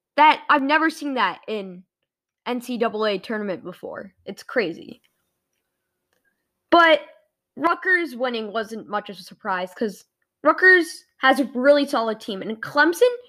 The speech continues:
is a good team, but they're inconsistent. Sometimes they win against really good teams, sometimes they lose against really bad teams. So you never know with Clemson.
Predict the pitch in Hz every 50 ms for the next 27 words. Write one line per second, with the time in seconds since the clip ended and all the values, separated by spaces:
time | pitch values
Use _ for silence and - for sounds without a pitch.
0 | _ _ _ _ - 285 254 233 254 311 262 - - 254 202 190 180 175 - 247
1 | 247 240 240 214 - - _ _ _ - 262 285 262 285 - - 262 240 240 -
2 | - 151 - - _ _ _ _ _ _ _ _ _ _ _ _ _ _ - 339
3 | 339 320 440 349 339 339 339 311 294 277 233 202 196 254 285 330 339 349 294 294
4 | 269 254 240 - 233 262 269 277 277 240 294 247 - 339 349 359 359 339 - -
5 | _ _ _ _ _ _ _ - - 285 285 - - 277 277 277 240 269 247 233
6 | 254 254 220 254 240 233 220 214 202 202 208 226 220 208 214 190 185 190 190 -
7 | - - 76 - - - - - _ _ _ _ _ _ _ _ _ _ - 302
8 | 302 294 302 311 285 311 285 247 220 202 202 - - 208 170 175 - - 101 -